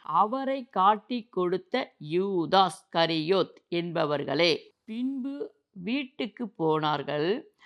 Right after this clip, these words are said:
அங்கே அவர்கள் சாப்பிடுவதற்கு சமயம் இல்லாதபடிக்கு அநேக ஜனங்கள் மறுபடியும் கூடி வந்தார்கள். அவருடைய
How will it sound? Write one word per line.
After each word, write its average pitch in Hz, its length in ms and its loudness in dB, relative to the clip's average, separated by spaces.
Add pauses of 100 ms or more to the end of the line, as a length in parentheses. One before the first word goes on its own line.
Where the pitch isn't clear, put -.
(100)
அங்கே 247 720 -2
அவர்கள் 214 640 2
சாப்பிடுவதற்கு 247 1200 -2
சமயம் 226 600 -2
இல்லாதபடிக்கு 190 1200 0
அநேக 214 580 -2
ஜனங்கள் 143 880 -4 (180)
மறுபடியும் 214 840 2
கூடி 226 360 -2
வந்தார்கள். 147 920 0 (160)
அவருடைய 175 960 -6